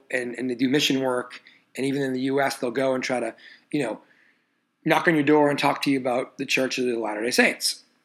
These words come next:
which is fine. So I think he was just basically saying, "Hey, we're three dudes in suits rolling around Nashville, but we're not, we don't happen to be Mormons. We happen to be hockey players."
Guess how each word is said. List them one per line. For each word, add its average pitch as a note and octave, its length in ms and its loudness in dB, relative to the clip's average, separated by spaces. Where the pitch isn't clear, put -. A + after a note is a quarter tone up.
which D3 240 0
is - 80 0
fine. - 320 2
So D#3 100 0
I D3+ 80 2
think F#3+ 160 2
he F3+ 100 4
was D#3+ 100 6
just - 120 -2
basically C#3+ 300 4
saying, C3+ 260 2
"Hey, B2 260 0
we're D#3 180 6
three D#3+ 260 4
dudes C3+ 400 2
in D3 180 2
suits - 640 2
rolling D3+ 380 6
around C#3 320 2
Nashville, C3 580 -2
but C#3 140 -2
we're C#3 80 -2
not, D#3 480 0
we B2+ 80 -6
don't F3+ 220 4
happen F3 260 2
to D3+ 60 -4
be B2+ 100 -2
Mormons. A2+ 640 -6
We A#2 80 -4
happen C3+ 240 -2
to B2 40 -4
be B2+ 80 -2
hockey C3 300 0
players." G2+ 400 -8